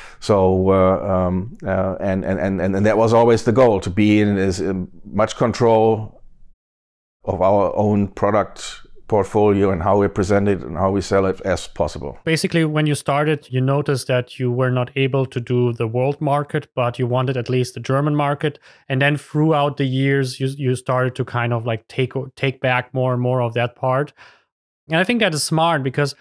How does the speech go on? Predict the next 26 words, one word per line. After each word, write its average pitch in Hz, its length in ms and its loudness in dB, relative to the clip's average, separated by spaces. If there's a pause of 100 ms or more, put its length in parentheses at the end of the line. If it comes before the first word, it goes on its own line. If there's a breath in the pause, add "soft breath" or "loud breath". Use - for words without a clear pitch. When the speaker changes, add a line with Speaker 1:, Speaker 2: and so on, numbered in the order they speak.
(220 soft breath)
Speaker 2:
I 143 80 -4
think 165 300 -2
one 165 240 0
of 160 100 -2
the 151 80 -2
things 151 280 -2
that 139 100 0
I 131 80 2
see, 143 600 0
uh, 117 200 -2
with 117 120 -8
a 139 40 -4
lot 131 120 0
of 123 120 -4
companies 131 600 -4
or 123 480 -2 (760)
areas 135 380 2
in 117 120 -2
general, 123 500 0
like 110 120 -4
from 127 240 -4
education 131 840 -4
to 123 180 -2
software 131 600 -2
to 127 80 -6
whatever. 127 520 -2